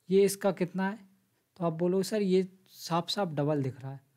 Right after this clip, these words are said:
डबल क्यों दिख रहा है? देखो, वन इंटू टू, टू, चार दूनी आठ, छः दूनी बारह की एक, चार दूनी आठ और एक नौ और दो एकम दो, ठीक है। ये इसका डबल दिख रहा है, तो प्रिंसिपल भी इसका डबल हो जाएगा। इसका डबल मतलब दो हज़ार रुपये,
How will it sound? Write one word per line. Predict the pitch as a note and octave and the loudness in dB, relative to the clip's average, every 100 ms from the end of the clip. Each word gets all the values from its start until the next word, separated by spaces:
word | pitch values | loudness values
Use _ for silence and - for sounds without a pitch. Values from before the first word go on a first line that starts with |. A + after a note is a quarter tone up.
| _ _ _ | _ _ _
डबल | C#3+ E3 F3 | -2 0 0
क्यों | F#3+ F3 | -2 -4
दिख | E3 | -2
रहा | E3+ | -2
है? | |
देखो, | E3+ D#3+ | -2 -2
वन | D3+ D#3+ | -4 -4
इंटू | D#3 D#3+ | -4 -6
टू, | D3 E3 | -6 -8
टू, | D#3 D#3 - _ _ _ | -8 -12 -14 _ _ _
चार | D3+ D3+ | -6 -4
दूनी | D3 D#3+ D#3 | -4 -4 -2
आठ, | E3 F3 - | -4 -8 -12
छः | - D3 | -10 -6
दूनी | D#3 D#3 | -4 -4
बारह | C#3+ D3 D#3 | -4 -4 -4
की | C#3+ D#3 | -6 -8
एक, | F#3 - _ _ _ _ _ _ _ - | -8 -12 _ _ _ _ _ _ _ -8
चार | E3 D#3 | -2 0
दूनी | D3+ D#3+ | 0 -2
आठ | D#3 D3 | -2 -2
और | D#3 D3+ | -4 -6
एक | C#3+ | -4
नौ | F3 | -6
और | G3+ | -6
दो | E3 D3 | -4 -4
एकम | C#3 E3+ G3+ | -4 -6 -8
दो, | C3+ - _ _ - | -8 -12 _ _ -4
ठीक | G#3+ | -2
है। | A#3+ - _ - | -4 -12 _ 2
ये | F#3+ | 4
इसका | G#3 A3 | 4 2
डबल | F3 C3+ C3 | 0 0 0
दिख | C3+ C#3 | -4 -6
रहा | D3 | -8
है, | D3 | -8
तो | D3 - _ _ F3+ | -12 -18 _ _ -6
प्रिंसिपल | G3+ A3 G3+ G#3 | -4 -2 0 0
भी | G#3 | 0
इसका | F#3+ - F#3+ | -2 0 0
डबल | E3 E3+ | 2 0
हो | D#3 | -2
जाएगा। | D#3 D3+ D3+ - _ _ _ | -2 -4 -8 -14 _ _ _
इसका | D#3+ - E3 | -16 -6 -2
डबल | E3 F3 | 0 0
मतलब | F3 E3+ F#3 G#3 D3 | -2 -4 -6 -8 -8
दो | C#3 C3 | -6 -6
हज़ार | B2 C3 C3 | -6 -10 -12
रुपये, | C3 - | -18 -20